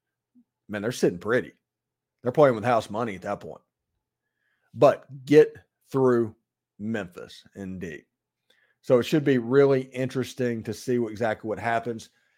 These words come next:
Um, if the game is sold out, if you want tickets, go to the gametime dot co webpage or the Game Time app, and you can get a twenty dollar discount with Locked On College as the promo code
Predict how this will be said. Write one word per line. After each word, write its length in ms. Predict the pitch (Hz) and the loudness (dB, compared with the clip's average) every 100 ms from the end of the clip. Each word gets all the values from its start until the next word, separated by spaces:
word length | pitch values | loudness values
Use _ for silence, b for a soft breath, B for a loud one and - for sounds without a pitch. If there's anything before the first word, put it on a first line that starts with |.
| _ _ _ _ _ | _ _ _ _ _
Um, 300 | 120 127 123 | 0 0 0
if 160 | 123 123 _ - | -2 -4 _ -10
the 180 | 123 127 | -6 0
game 280 | 147 165 | 2 4
is 160 | 156 - | 2 4
sold 260 | 185 175 170 | 6 8 10
out, 220 | 151 143 | 10 8
if 120 | 135 | 4
you 60 | 139 | -2
want 180 | 151 | -2
tickets, 360 | 165 151 131 110 | -2 -2 -2 0
go 140 | 135 | 0
to 60 | 131 | 0
the 80 | 120 | -2
gametime 500 | 135 139 147 135 131 | -2 -2 -2 -4 0
dot 280 | 123 113 - | 0 -2 -6
co 480 | 139 123 123 135 139 _ 151 _ 117 | -4 0 0 -2 -6 _ _ _ -4
webpage 580 | 135 139 143 143 139 | -4 0 0 0 -2
or 180 | 101 107 | -6 -8
the 60 | 107 | -8
Game 220 | 131 131 | -6 -4
Time 240 | 147 139 | -2 0
app, 300 | 139 143 135 _ _ _ _ | 0 0 -2 _ _ _ _
and 220 | 117 117 120 | -8 -6 -4
you 60 | |
can 80 | 120 | -2
get 120 | 123 | -4
a 40 | 110 | -4
twenty 280 | - 139 | -8 -4
dollar 240 | 127 123 107 | 0 0 -2
discount 480 | 123 117 - 107 101 | -6 -8 -8 -8 -10
with 140 | 104 | -8
Locked 320 | 110 117 - | -2 -2 -4
On 220 | 123 117 | -8 -10
College 400 | 107 117 113 98 | -6 -4 -2 -4
as 100 | 101 | -8
the 120 | - 92 | -12 -20
promo 500 | _ 131 120 92 - | _ -8 -6 -10 -12
code 400 | 95 87 85 | -16 -14 -16